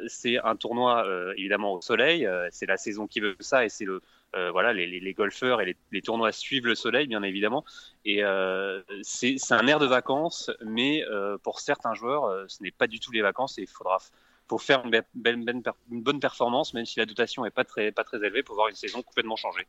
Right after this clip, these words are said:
Donc un, un tournoi, euh, qui peut être, qui peut être clé, qui peut être décisif.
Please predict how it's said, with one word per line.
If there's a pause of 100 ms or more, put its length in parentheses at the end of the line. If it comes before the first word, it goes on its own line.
(340)
Donc
un,
un
tournoi,
euh,
qui
peut
être, (280)
qui
peut
être
clé,
qui
peut
être
décisif.